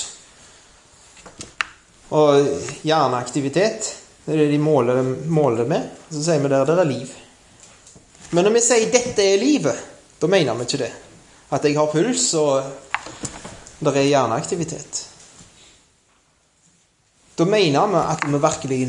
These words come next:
lever. Vi mener livsinnhold, livsutfoldelse. Noe å leve for. Og det evige livet er ikke bare et liv som varer evigt. Et li-, at vi aldri skal s-, aldri skal dø.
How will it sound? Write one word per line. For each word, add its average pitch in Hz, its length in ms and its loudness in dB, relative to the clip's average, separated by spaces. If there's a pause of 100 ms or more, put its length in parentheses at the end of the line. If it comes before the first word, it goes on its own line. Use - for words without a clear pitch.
(100)
lever. 139 440 0 (680)
Vi 170 160 2
mener 165 320 4
livsinnhold, 180 1000 0 (180)
livsutfoldelse. - 1600 -2 (920)
Noe 226 200 4
å 226 40 2
leve 226 280 4 (100)
for. 302 320 0 (2250)
Og 180 100 2
det - 160 -2
evige 226 420 2
livet 233 360 0
er 180 100 0
ikke 196 140 -4
bare 208 180 0
et 180 80 -6
liv 196 260 -2
som 160 200 -2
varer 160 380 2
evigt. - 340 -8 (200)
Et 165 160 -4
li-, 165 200 2
at 175 120 2
vi 196 140 4 (460)
aldri 185 320 0
skal - 200 0
s-, - 460 -2
aldri 175 220 2
skal 165 160 0
dø. 226 100 2